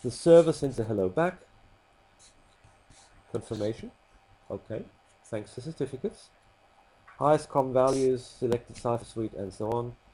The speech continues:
And the key exchange methods could be R S A, a fixed Diffie-Hellman, or the other Diffie-Hellmans, or Fortexa, whatever. You need different implementations because of different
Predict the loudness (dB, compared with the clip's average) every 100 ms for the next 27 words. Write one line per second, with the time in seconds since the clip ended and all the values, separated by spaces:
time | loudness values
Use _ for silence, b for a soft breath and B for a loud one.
0 | b -2 -2 0 -4 -2 -2 -4 -6 -2
1 | 0 -2 -4 -6 -6 -8 -12 -20 _ _
2 | -4 -2 -4 -2 0 0 0 -2 -2 -4
3 | -16 -20 _ _ _ _ _ _ _ _
4 | _ _ _ _ _ _ _ _ _ -14
5 | -8 -8 -8 -6 -6 -2 -2 -2 -4 -8
6 | _ _ _ _ _ _ _ _ _ -4
7 | -2 0 0 0 -2 -4 -4 -4 -4 -8
8 | 2 2 2 -6 -10 -12 -8 -10 -8 -10
9 | -10 -14 -20 -20 -20 -20 _ _ _ _
10 | _ -20 -20 _ _ _ -8 0 0 6
11 | 6 6 2 -6 -6 -6 -8 -4 -4 -4
12 | -10 -16 -14 -16 -6 -2 -2 -4 -10 -10
13 | -4 -4 -4 -8 -10